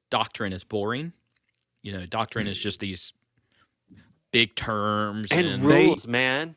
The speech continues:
Speaker 1: and
Speaker 3: they haven't
Speaker 1: rules.
Speaker 3: listened to the Podkeys podcast.
Speaker 1: That's true.
Speaker 2: No,
Speaker 1: They
Speaker 2: they
Speaker 1: haven't.
Speaker 2: haven't.
Speaker 1: But this,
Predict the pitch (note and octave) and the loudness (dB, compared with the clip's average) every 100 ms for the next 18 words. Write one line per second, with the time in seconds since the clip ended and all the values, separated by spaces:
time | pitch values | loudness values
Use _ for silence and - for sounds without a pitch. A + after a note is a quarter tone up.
0 | - A#2 D3+ F#3 D#3+ B2+ A#2+ A#2+ - B2 | -6 2 4 6 6 4 2 0 0 0
1 | A2+ C#3 A#2 B2 A2+ - D#3+ D#3+ D3 B2+ | 2 2 2 -2 -4 0 2 2 0 -2
2 | G#2 F#2+ - G#3+ A3 A3+ G3+ F#3 E3+ A3 | -2 -4 -2 2 2 2 2 2 2 0
3 | F3+ C#3+ D3+ - _ _ - _ _ _ | 0 -2 -4 -8 _ _ -20 _ _ _
4 | _ _ C3+ C3+ C#4+ - | _ _ 0 2 2 0